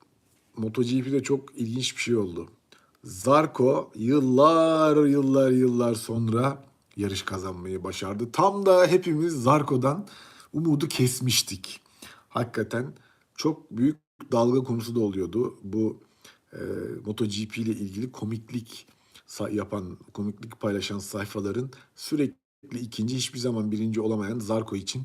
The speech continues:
böyle bayağı acımasız eleştirileri de vardı. Bu arada Zarco'nun birinciliğiyle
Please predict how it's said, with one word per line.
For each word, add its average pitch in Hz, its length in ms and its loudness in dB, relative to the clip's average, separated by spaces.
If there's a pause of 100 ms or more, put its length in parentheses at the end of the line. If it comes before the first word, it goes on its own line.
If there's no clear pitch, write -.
(640)
böyle 98 220 -6
bayağı 117 380 -2 (500)
acımasız 107 440 -6
eleştirileri 101 680 -2
de 101 80 -2
vardı. 92 540 -4
Bu 120 120 4
arada 170 340 6
Zarco'nun 156 580 2
birinciliğiyle 151 920 2